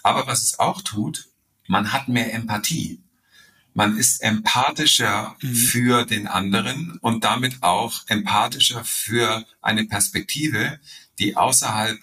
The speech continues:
Speaker 1: meiner selbst liegt. Ich glaube, dass Empathie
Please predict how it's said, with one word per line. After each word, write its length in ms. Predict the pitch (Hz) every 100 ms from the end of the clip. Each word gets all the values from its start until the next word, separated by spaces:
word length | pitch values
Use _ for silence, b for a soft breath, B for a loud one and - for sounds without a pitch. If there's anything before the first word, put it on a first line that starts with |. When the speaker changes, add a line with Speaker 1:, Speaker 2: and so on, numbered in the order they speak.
| _ -
Speaker 1:
meiner 320 | 101 104 101
selbst 380 | 117 131 - -
liegt. 360 | - - - B B B B B B _ -
Ich 200 | 107 -
glaube, 340 | 104 117 127
dass 220 | 113 104
Empathie 920 | - 98 98 95 - - 160 - 175